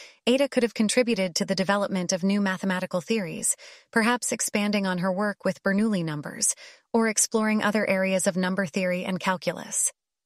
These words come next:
Encouraging interdisciplinary collaboration. Ada's poetical science approach could have fostered collaborations between artists, scientists, and mathematicians,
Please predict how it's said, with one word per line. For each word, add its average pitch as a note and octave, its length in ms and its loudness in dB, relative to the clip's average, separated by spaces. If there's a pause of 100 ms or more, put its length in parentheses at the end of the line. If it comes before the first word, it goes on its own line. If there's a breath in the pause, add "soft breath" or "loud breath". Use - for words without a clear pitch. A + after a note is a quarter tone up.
(160)
Encouraging B3 680 4
interdisciplinary G#3+ 960 2
collaboration. F3+ 880 0 (800)
Ada's A#3 380 2
poetical G#3 500 -2
science G3+ 460 0
approach - 500 -2 (380 loud breath)
could C4 140 4
have C#4+ 100 2
fostered G#3+ 480 0
collaborations F#3+ 840 0
between F#3 340 -2
artists, G3+ 720 -2
scientists, G3 800 0
and F#3 100 2
mathematicians, F#3 920 -2